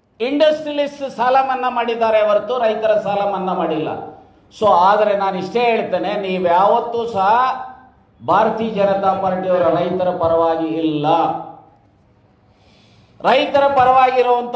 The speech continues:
ಏಕೈಕ ಪಕ್ಷ ಯಾವುದಾದ್ರೂ ಇದ್ರೆ ಅದು ಕಾಂಗ್ರೆಸ್ಸು. ನಾವು ಎಂದೂ ಸಹ ರೈತರನ್ನ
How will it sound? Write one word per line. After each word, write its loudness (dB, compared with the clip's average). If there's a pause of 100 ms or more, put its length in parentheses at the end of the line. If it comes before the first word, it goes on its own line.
(120)
ಏಕೈಕ 2
ಪಕ್ಷ -2
ಯಾವುದಾದ್ರೂ 2
ಇದ್ರೆ -2
ಅದು 0
ಕಾಂಗ್ರೆಸ್ಸು. -4 (840)
ನಾವು 2
ಎಂದೂ 0
ಸಹ 4
ರೈತರನ್ನ 0